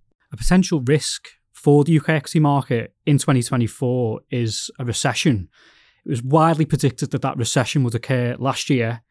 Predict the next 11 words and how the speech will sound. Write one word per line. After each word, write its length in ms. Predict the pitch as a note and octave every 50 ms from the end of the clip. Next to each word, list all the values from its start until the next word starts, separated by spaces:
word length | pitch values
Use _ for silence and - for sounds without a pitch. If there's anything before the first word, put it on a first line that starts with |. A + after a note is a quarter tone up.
| _ _ _ _ _ -
and 100 | C3 C3+
now 120 | C3+ C3+
those 240 | C3+ C#3 C3+ B2 -
same 240 | - D#3+ C#3 C#3+ C3+
predictions 540 | C3+ A#2+ C#3 A#2+ - - C#3 B2+ B2+ A#2+ B2+
are 40 |
being 240 | A2+ C3 B2 B2 A#2+
made 280 | A#2+ A#2+ A#2+ A#2 A#2 -
for 300 | - - B2 A#2 G#2+ - _ _ _
twenty 280 | - - C#3+ C3 B2+ B2
twenty-four. 800 | - - C3 B2 A2+ A2 - - B2+ C3 C#3 C3+ A#2+ G#2 F2+ -